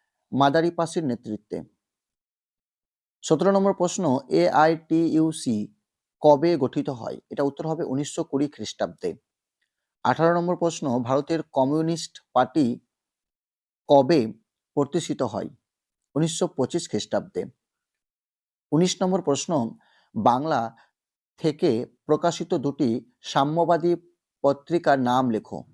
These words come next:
এটা হবে লাঙল ও গণবাণী। তারপরে প্রশ্ন দেখো, কে কবে ফরওয়ার্ড ব্লক দল প্রতিষ্ঠা করেন? এটা উত্তর হবে উনিশশো ঊনচল্লিশ খ্রিস্টাব্দে। আহ, এখানে আমি লিখিনি কে কবে, ঠিক আছে? কেটা লিখিনি, তো এটা হবে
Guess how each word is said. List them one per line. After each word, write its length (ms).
এটা 140
হবে 260
লাঙল 440
ও 120
গণবাণী। 720
তারপরে 320
প্রশ্ন 340
দেখো, 280
কে 120
কবে 280
ফরওয়ার্ড 500
ব্লক 360
দল 240
প্রতিষ্ঠা 500
করেন? 240
এটা 160
উত্তর 260
হবে 280
উনিশশো 360
ঊনচল্লিশ 500
খ্রিস্টাব্দে। 580
আহ, 160
এখানে 240
আমি 140
লিখিনি 380
কে 160
কবে, 280
ঠিক 140
আছে? 180
কেটা 360
লিখিনি, 320
তো 80
এটা 160
হবে 240